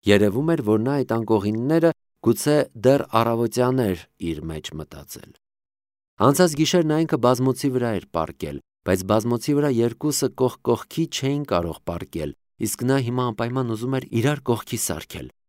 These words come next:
Ահա թե ինչու հիմա մեծ ջանքերով, ամբողջ սենյակով մեկ քարշ տալով, վարագույրի հենց մուտքի մոտ բերեց երկու բազմոցների տարբեր չափերի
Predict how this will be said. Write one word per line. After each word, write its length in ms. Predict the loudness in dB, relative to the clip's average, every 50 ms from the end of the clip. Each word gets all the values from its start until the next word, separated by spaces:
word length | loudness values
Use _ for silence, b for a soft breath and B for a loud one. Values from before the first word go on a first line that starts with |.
| _ _ _ _ _ _
Ահա 240 | 0 0 2 2 0
թե 140 | 0 0 0
ինչու 300 | 0 0 0 0 -2 -2
հիմա 320 | -2 -2 -2 -2 0 0 0
մեծ 340 | 0 2 2 2 2 2 0 -4
ջանքերով, 680 | -4 -2 0 0 0 -2 -2 0 2 4 4 2 2 -2 _ _ _ _ _
ամբողջ 440 | 2 2 4 4 4 2 2 2 -4
սենյակով 720 | -4 -2 0 0 0 0 0 -2 -2 0 2 2 2 2
մեկ 240 | 0 0 0 -2 -2 -4 -10
քարշ 340 | -6 -2 0 0 0 -2 -8 -10
տալով, 480 | -4 -2 0 2 4 6 4 4 4 0 _ _ _ _
վարագույրի 580 | 0 2 2 2 2 0 -2 -2 0 0 0
հենց 260 | 0 0 -2 -4 -4 -4 -2
մուտքի 300 | -4 -4 -2 -2 -2 0
մոտ 200 | 2 2 0 0 0
բերեց 400 | -2 0 2 2 0 0 -2 0
երկու 400 | 2 4 4 4 4 0 -2 0
բազմոցների 760 | 2 0 0 0 0 -2 -2 -2 -4 -2 -2 0 0 0 -2 -2
տարբեր 440 | -2 -4 -2 -2 -2 0 -2 -2 -2
չափերի 500 | -4 -8 -8 -8 -8 -6 -6 -6 -6 -6